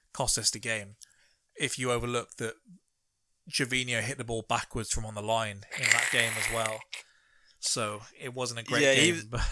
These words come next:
Speaker 1: <laughs>
Speaker 2: he was top drawer for, for a bit. Obviously, the injuries caught up with him as well. But
Speaker 1: Yeah.
Speaker 2: I think that was before the tens decade really
Speaker 1: He had a
Speaker 2: started.
Speaker 1: banging shot on him.
Speaker 2: Yeah. He was kind of like Agger, but he could stay fit for longer, which obviously,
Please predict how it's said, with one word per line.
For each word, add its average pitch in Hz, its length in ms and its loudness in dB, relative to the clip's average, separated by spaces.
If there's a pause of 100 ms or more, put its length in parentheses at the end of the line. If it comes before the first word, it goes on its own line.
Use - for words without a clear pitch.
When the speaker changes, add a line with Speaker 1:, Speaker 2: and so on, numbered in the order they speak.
Speaker 1:
<laughs> - 160 -6
Speaker 2:
he 202 140 6
was 190 100 6
top 214 220 10
drawer 185 220 10
for, 151 360 6 (120)
for 143 180 2
a 127 60 2
bit. 127 220 2
Obviously, 135 280 6
the 143 60 6
injuries 127 280 4
caught 135 220 -2
up - 60 -6
with 113 100 -14
him 113 80 -12
as 107 140 -2
well. 107 380 2
But 123 120 4
Speaker 1:
Yeah. 113 100 0 (280)
Speaker 2:
I 135 80 4
think 147 200 6
that 135 140 6
was 123 80 -2
before 127 560 0 (420)
the 120 100 -6
tens 117 340 6
decade 113 340 4
really 120 160 6
Speaker 1:
He 113 60 6
had - 0 -
a 107 40 2
Speaker 2:
started. 127 360 4
Speaker 1:
banging 131 280 6
shot - 300 6
on 92 80 -2
him. 110 120 -8 (300)
Speaker 2:
Yeah. 131 220 6 (380)
He 151 120 4
was 165 80 6
kind 233 220 4
of 185 60 4
like 160 160 6
Agger, 143 260 8
but 110 160 0
he 113 60 -2
could 123 100 6
stay 127 180 10
fit - 280 2
for 120 120 -4
longer, 107 380 -4
which 110 180 -4
obviously, 120 320 4